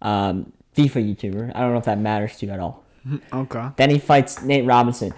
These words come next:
Speaker 1: who is a basketball player, but don't forget, one of the shortest basketball players
Speaker 2: Mm-hmm.
Speaker 1: to ever play the game. Shortest one to win the dunk contest. He knocked him out.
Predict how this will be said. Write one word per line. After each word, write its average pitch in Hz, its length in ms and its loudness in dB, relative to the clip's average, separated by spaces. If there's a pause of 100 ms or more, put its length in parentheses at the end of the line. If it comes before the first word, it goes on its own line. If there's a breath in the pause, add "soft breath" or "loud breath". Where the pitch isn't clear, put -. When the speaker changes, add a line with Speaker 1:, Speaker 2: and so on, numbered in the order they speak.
(120)
Speaker 1:
who 175 180 6
is 233 240 6
a 294 60 4
basketball 269 460 4
player, 190 240 2
but 208 140 -2
don't 285 180 4
forget, 277 340 -2
one 311 140 4
of 381 80 4
the 370 80 4
shortest 359 600 0
basketball 120 500 2
players 117 540 -4
Speaker 2:
Mm-hmm. 160 200 -2
Speaker 1:
to - 80 2
ever 117 160 2
play 107 180 -4
the 73 100 -8
game. 69 280 -10 (800)
Shortest 151 360 4
one 160 120 2
to 160 40 2
win 156 120 4
the 151 80 4
dunk 143 200 2
contest. - 540 -10 (1120)
He 127 160 2
knocked 127 340 2
him 123 160 -2
out. 98 220 -6